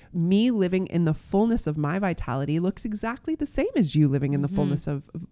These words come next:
Speaker 1: your vitality, 'cause I think that's part of the uniqueness of how we're created. But I,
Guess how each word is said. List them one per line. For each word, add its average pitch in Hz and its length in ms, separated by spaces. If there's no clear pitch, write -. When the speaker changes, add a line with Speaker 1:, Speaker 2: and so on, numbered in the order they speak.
Speaker 1:
your 151 180
vitality, 139 540
'cause 233 180
I 214 120
think 247 220
that's 202 200
part 185 240
of 180 80
the 165 80
uniqueness 160 560
of 151 80
how - 160
we're - 80
created. - 560
But 175 100
I, 175 160